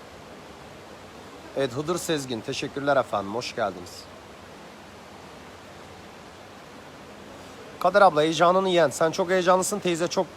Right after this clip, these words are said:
sakin. İkinizin de iştahı mükemmel ama onu söyleyeyim.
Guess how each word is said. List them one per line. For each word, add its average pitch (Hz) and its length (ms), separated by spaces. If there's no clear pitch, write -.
sakin. 139 480
İkinizin 196 380
de 202 80
iştahı 202 300
mükemmel 165 440
ama 135 180
onu 151 100
söyleyeyim. 135 380